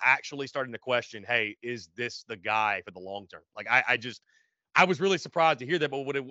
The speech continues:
what it went to show is no coach is immune to the effects of losing. But for the most part, I think Shane Beamer's in the good graces of Gamecock fans. I think Gamecock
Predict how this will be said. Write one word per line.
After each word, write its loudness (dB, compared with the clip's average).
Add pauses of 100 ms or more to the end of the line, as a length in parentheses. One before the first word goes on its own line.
what 0
it 0
went -6
to -12
show 0
is -8
no -2
coach -6
is -16
immune -10
to -14
the -12
effects -4
of -18
losing. -10
But 0 (460)
for 0
the 4
most 6
part, 8
I 8
think -4
Shane -4
Beamer's -6
in -8
the -6
good -4
graces -4
of -12
Gamecock -2
fans. -2
I 0
think -6
Gamecock -4